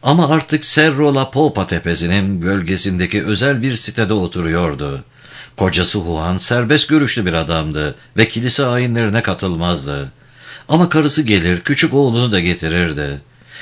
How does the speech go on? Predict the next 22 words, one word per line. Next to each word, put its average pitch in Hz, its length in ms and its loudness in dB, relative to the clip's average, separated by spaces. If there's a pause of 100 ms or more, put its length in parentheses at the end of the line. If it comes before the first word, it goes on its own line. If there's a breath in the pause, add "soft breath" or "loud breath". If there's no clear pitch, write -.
Şirin, 87 600 2
her 127 220 2
çocuk 110 340 -2
gibi 110 160 -2
yaramazlık 98 640 0
yapan 92 460 0
ama 135 160 -2
iyi 180 180 0
yürekli 104 400 0
bir 87 100 0
oğlandı. 82 760 -2 (640 loud breath)
Signora 175 560 4
ona 165 180 4
günah 143 340 0
çıkarma 127 420 0
sırasında 113 560 0
açılmamış, 95 760 0 (160 loud breath)
sadece 160 320 2
yardım 123 440 0
etmesi 107 400 -2
için 101 240 0
yalvarmıştı. 82 1040 -2